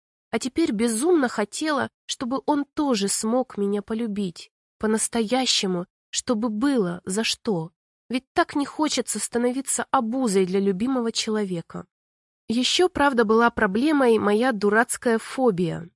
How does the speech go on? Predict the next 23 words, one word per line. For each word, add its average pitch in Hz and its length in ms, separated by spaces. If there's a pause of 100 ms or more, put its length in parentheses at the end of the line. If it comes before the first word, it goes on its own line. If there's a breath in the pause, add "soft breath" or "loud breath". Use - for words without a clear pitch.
(160)
но 302 300
за 262 100
все 240 200
время 240 260
нашего 220 340
общения 269 560
он 220 160
больше 233 260
ни 233 120
разу 302 320
меня 233 220
не 247 120
напугал, 185 640 (380)
так - 140
что - 160
я 302 280
искренне 233 520
надеялась, 202 760
что - 220
когда-нибудь 247 600
смогу 262 460
ее 202 300
перебороть. 214 760